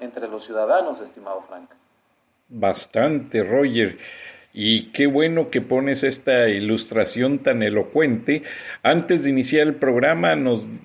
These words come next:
Speaker 2: eh, informaste que tienes el audio de la senadora.
Speaker 1: Así es, y también te quería comentar que estamos en posibilidad de compartirlo,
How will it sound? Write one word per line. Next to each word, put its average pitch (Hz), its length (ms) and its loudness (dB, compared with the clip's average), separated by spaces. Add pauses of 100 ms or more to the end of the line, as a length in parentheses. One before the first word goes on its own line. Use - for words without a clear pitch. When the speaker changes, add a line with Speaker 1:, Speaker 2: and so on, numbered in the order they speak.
Speaker 2:
eh, 117 440 4
informaste 123 680 2
que 131 100 0
tienes 143 680 0 (360)
el 110 220 2
audio 143 440 6
de 110 140 4
la 110 140 4
senadora. - 760 0 (1000)
Speaker 1:
Así 151 400 -2
es, 214 220 -6
y 185 120 -16
también 170 300 -2
te 160 140 -2
quería 139 220 -2
comentar 151 500 -2
que 120 380 -4
estamos 135 480 -4
en 127 60 -12
posibilidad 117 540 -2
de 143 80 2
compartirlo, 170 760 -4